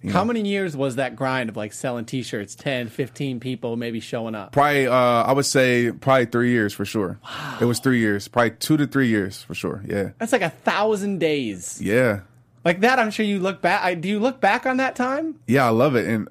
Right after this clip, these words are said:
Speaker 1: I, even I love to still ship shirts personally because it
Speaker 2: Mm.
Speaker 1: brings that feeling. And it's
Speaker 2: Mm-hmm.
Speaker 1: just like, man, I remember where I came from, where
Speaker 2: Mm-hmm.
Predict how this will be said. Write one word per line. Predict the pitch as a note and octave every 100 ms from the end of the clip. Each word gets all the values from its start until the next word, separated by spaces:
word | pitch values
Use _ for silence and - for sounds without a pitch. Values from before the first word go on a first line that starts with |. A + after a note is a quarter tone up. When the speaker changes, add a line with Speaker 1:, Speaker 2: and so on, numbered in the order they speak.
| -
Speaker 1:
I, | - -
even | C3+ D#3 C3+ -
I | A#2+
love | A#2 B2 C3+
to | C3
still | A2+ - C3 A#2+
ship | - C3+ A#2+
shirts | - A#2+ F#2+
personally | - - A#2+ - G#2+ G2+
because | G2 G2 G#2 G2+
it | - G#2
Speaker 2:
Mm. |
Speaker 1:
brings | G2 A2 A2
that | G#2 G2+
feeling. | A2+ A2+ G2+ G2 - - -
And | A2+
it's | G#2
Speaker 2:
Mm-hmm. | G2+
Speaker 1:
just | G#2
like, | G2 G2
man, | A2 A#2 G2+
I |
remember | G#2+ G#2+ A2 G#2+
where | G#2+
I | G2+
came | - A#2 A2+
from, | A2 G#2
where | G#2 G2+ G2+
Speaker 2:
Mm-hmm. | C3 D3